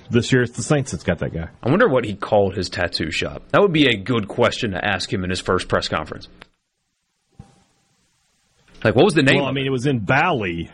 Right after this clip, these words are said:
Speaker 1: Like, I don't know what the native language of Bali is. So, you know, uh, maybe it was in, you know, I don't know. That would be a good question.
Speaker 2: Honestly,
Speaker 1: I would
Speaker 2: I
Speaker 1: ask
Speaker 2: don't,
Speaker 1: it.
Speaker 2: I don't
Speaker 1: Yeah.
Speaker 2: know what they speak in
Speaker 1: If
Speaker 2: Indonesia
Speaker 1: we need to
Speaker 2: either.
Speaker 1: get, we need to get Luke Johnson on the, uh, the case. That, so we need to get, I'm sorry, we need to get Saints Luke Johnson on the case there,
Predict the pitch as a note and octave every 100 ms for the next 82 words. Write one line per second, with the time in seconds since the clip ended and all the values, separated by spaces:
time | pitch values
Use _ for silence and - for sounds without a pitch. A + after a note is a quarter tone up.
0 | - G#2 A2 B2 D3+ C#3+ C#3 A#2+ A#2 B2+
1 | B2+ G2 A2 C3+ A#2+ A2 G#2 F2 D#2+ A2+
2 | C#3 C#3 G2+ E2+ F2+ F2+ E2+ F#2+ F#2+ -
3 | _ - - G#2 F#2+ F2+ F#2+ G2 G2+ G2
4 | G#2 G#2 G#2 G#2 G#2 F#2+ G#2+ F#2+ - D#2
5 | F2+ F2 F2 - _ _ _ _ - A2
6 | C3 A2+ - _ _ _ _ _ _ _
7 | _ _ _ _ A2+ C3 C3+ A#2+ A2+ A2
8 | A#2 A2 - D#2+ - F3+ A2 A2+ A#2 D#4
9 | - - G2+ F#2+ G#2+ G2+ F#2 - G#2 G2+
10 | G2 G2+ F#2+ A2 G#2+ G2+ F#2 B2+ C3+ A#2
11 | B2 C3+ C3 B2 A#2+ B2 F#2+ A2+ A#2+ -
12 | G2+ F#2 F2+ F2 E2 E2 A2+ G#2 - F2
13 | E2+ C3 D3 C#3 A2+ A2+ G2+ E2 G2+ A#2+
14 | A2+ - - D3+ D3 - C3 B2+ G#2 A2+
15 | A#2+ - F#2 F#2 F2+ A2 G2 - D#2+